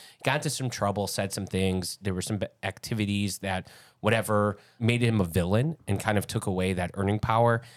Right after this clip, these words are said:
And he, as a result, you know, it was like the, you know, I don't know, I, I don't wanna say it was cancel culture or not, but he ran into trouble and ended up pivoting as a result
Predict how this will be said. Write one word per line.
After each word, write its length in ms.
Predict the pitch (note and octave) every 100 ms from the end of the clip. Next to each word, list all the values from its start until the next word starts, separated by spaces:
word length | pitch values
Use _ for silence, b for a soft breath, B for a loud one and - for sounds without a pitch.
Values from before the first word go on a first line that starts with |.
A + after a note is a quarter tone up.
| B -
And 180 | A2 G#2
he, 300 | A#2+ A#2 G2+ - _ -
as 160 | B2
a 60 | A#2
result, 560 | A2+ F#2+ C3 B2 A#2 -
you 80 |
know, 140 | A#2+ G#2
it 20 |
was 120 | G2
like 140 | G2 -
the, 100 | F2+ - -
you 100 | D3
know, 160 | C3 -
I 80 | D3+
don't 120 | F#3
know, 360 | D#3 C#3 - - -
I, 120 | C3
I 80 | C#3
don't 220 | D3 D#3
wanna 140 | C#3
say 80 | A#2+
it 20 |
was 100 | G2
cancel 380 | - A2 G#2 B2
culture 360 | A#2 B2+ B2 C3
or 60 |
not, 300 | C#3 D3+ D#3
but 140 | A2+ G#2
he 360 | - A2+ G2+ b b _
ran 180 | G#2+ B2
into 160 | A#2+
trouble 580 | - - G#2+ A2 D3+ F#3 b b b
and 100 | -
ended 220 | B2 B2+ A#2+
up 280 | A2+ -
pivoting 460 | - D#3 C#3 A2+ G#2+
as 120 | G2+
a 80 | G2+
result 560 | F#2 A2+ A2+ G2+ -